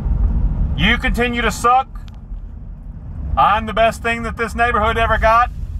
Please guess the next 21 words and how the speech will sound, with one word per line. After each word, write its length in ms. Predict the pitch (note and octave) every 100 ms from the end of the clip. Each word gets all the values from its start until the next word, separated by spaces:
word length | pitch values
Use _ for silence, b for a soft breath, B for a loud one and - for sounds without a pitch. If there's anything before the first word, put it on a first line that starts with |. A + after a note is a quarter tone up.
| - - - - -
I 120 | A#2
lost 340 | B2+ F3+ G3+ G3
one 180 | A3 G3+
point 260 | A3 A3+
six 260 | - G#3+ -
pounds. 440 | G#3 G#3+ A3 G#3+
I'm 80 | F3+
down 240 | F#3 G3+
over 160 | G3+ G#3
eighty-eight. 560 | G3+ G3 G3 G#3 G3+ -
Didn't 200 | F3+ E3+
drop 220 | F#3 F#3
a, 120 | F3+ - -
didn't 140 | E3+ F3+
drop 180 | F#3
any 100 | F3
points. 300 | E3 F3 D3+
Hey, 240 | E3+ A#3+ A#3
how 180 | G#3 A#3
are 180 | B3
ya? 180 | A#3 A3+